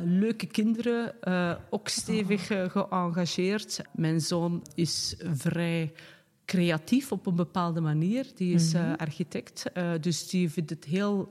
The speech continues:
Speaker 1: leuk om dingen te ontwerpen en vorm
Speaker 2: Ja.
Speaker 1: te geven. En mijn dochter, eh, die leeft zich volledig uit in de muziekwereld. Eh,
Speaker 2: Oké.
Speaker 1: die werkt voor een, eh,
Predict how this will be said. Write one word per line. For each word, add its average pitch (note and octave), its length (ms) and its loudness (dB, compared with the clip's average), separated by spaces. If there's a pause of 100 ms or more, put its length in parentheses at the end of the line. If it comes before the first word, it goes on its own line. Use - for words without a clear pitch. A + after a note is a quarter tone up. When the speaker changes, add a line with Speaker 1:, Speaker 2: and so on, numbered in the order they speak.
Speaker 1:
leuk F#3+ 560 4
om E3 200 4
dingen G3 280 4
te - 140 -6
ontwerpen E3 680 0
en D#3+ 180 0
vorm E3 240 4
Speaker 2:
Ja. E3 60 0
Speaker 1:
te G#3 120 -6
geven. G#3 380 -2 (640)
En F3 280 2
mijn E3 280 2
dochter, G3 600 -2
eh, F3+ 120 0 (180)
die F3 120 2
leeft E3+ 260 0
zich - 160 -8
volledig F#3 440 2
uit F3+ 200 -2
in E3 100 0
de D#3+ 120 0
muziekwereld. F3 1500 -2
Eh, F3 140 2
Speaker 2:
Oké. - 180 2
Speaker 1:
die - 100 0
werkt A3 240 0
voor E3 180 -4
een, D3 200 2
eh, D3 140 2